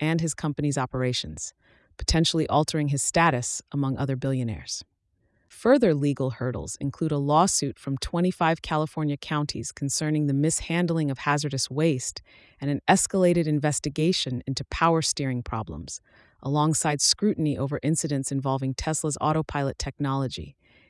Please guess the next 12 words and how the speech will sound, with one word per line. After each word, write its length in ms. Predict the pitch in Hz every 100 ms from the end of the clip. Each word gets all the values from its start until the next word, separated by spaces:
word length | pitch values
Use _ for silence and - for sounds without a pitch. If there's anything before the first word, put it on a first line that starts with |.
| _
including 440 | 143 - 175 160 151
a 40 |
pedestrian 600 | - 135 151 - 156 151
fatality. 760 | 147 151 151 131 123 95 - _ _ _ _ _ _ _ _
Tesla 320 | - 196 -
is 120 | 175 -
also 320 | 170 202 180
facing 400 | - 151 147 147
environmental 680 | 139 139 139 160 156 151 165
and 180 | 139 139
safety 400 | - 160 175 139
challenges, 720 | - 120 117 117 - 82